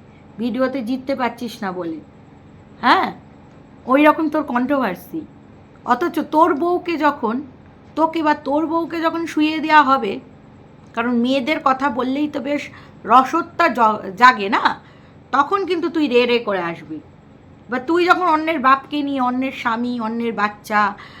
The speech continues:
অন্যের কাউকে নিয়ে কথা বলবি, তো তারাও তো তোর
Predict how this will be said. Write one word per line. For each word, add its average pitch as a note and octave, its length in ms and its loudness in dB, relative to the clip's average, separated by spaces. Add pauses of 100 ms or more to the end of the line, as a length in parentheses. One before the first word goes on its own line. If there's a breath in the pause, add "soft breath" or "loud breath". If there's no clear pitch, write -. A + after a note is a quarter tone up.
(140 loud breath)
অন্যের D#4 360 2
কাউকে D4 320 0
নিয়ে D4 200 -2
কথা A#3 240 -2
বলবি, B3+ 280 -6
তো C4+ 140 -12 (1300)
তারাও A#3+ 280 6 (100)
তো E4+ 80 -6
তোর D#4+ 400 2